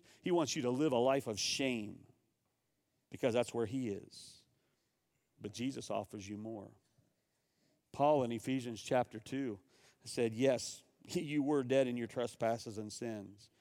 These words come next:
and you want, where you once walked, following the course of the world, following the prince of the power of the air, the spirit at work in the sons of disobedience,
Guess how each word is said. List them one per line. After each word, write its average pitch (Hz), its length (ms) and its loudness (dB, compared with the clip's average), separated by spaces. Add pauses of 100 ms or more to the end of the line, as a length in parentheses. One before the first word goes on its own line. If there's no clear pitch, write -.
(300)
and 123 120 0
you 131 100 0
want, 139 280 0
where 127 200 2
you 135 160 2
once 123 260 -2
walked, 120 400 0 (300)
following 170 440 6
the 139 80 2
course 170 380 0
of 147 80 0
the 135 80 2
world, 135 380 2
following 190 340 4
the 147 80 4
prince 202 320 2
of 156 80 -2
the 127 80 2
power 175 380 2
of 151 100 2
the 135 180 0
air, 135 340 2 (440)
the 135 100 0
spirit 196 560 4
at 151 200 6
work 165 280 0
in 147 100 -2
the 135 80 -2
sons 156 340 2
of 127 120 -2
disobedience, 123 760 -4